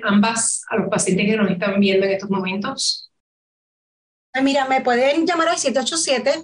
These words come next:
Speaker 2: dos diez, cuatro dos cero uno y en Facebook me pueden buscar en Dot for Life, D O T, número cuatro, Life. Y ahí siempre mantengo informadas a las personas de lo que es mieloma múltiple.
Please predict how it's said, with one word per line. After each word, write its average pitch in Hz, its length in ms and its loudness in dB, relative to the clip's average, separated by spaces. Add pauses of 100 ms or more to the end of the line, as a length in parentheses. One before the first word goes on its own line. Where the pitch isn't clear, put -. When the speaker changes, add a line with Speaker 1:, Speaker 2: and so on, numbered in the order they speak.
Speaker 2:
dos 214 400 0
diez, 233 580 -2 (480)
cuatro 240 320 0
dos 226 220 2
cero 320 260 2
uno 277 420 2 (360)
y 247 200 -2
en 240 240 0
Facebook 269 440 -2
me 277 120 0
pueden 226 240 2
buscar 269 360 0
en 254 220 2
Dot 320 280 0 (280)
for 233 260 0
Life, 185 480 -2 (400)
D 220 440 0
O 294 280 0
T, 269 320 0 (280)
número 214 340 2
cuatro, 262 400 0
Life. 180 420 -2 (380)
Y 220 120 2
ahí 196 200 0
siempre 220 300 2
mantengo 202 360 2
informadas 202 520 2
a 202 40 -2
las 196 140 -2
personas 226 440 -2
de 196 380 0 (240)
lo 214 80 -2
que 208 60 0
es 208 60 4
mieloma 196 280 4
múltiple. 196 440 -2